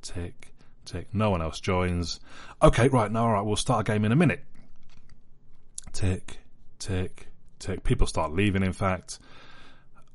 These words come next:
"Okay, we'll, we'll start in a minute then." And it's still only three out of ten of you in there. So I, I waited for a few minutes, but there clearly weren't enough people playing to,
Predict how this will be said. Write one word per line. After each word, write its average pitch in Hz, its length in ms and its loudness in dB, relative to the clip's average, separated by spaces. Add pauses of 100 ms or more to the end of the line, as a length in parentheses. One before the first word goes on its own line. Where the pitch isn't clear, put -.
(160)
"Okay, 98 560 -2
we'll, 123 280 2
we'll 117 200 -4
start 139 240 4
in 131 60 2
a 139 80 6
minute 117 180 6
then." 76 280 -4 (120)
And 92 100 -4
it's 85 120 -4
still 107 180 0
only 82 160 -2
three 95 240 -2
out 82 120 -2
of 80 80 -6
ten 87 180 -2
of 85 60 -4
you 80 80 -2
in 92 100 0
there. 76 160 -4
So 92 220 2 (580)
I, 90 180 2
I 101 80 4
waited 131 340 6
for 95 140 0
a 85 60 2
few 82 240 -2
minutes, 82 220 -4
but 85 140 -2
there 82 80 -8
clearly 85 260 -2
weren't 82 180 -2
enough 80 160 -8
people 85 220 -2
playing 78 360 0
to, 80 280 -4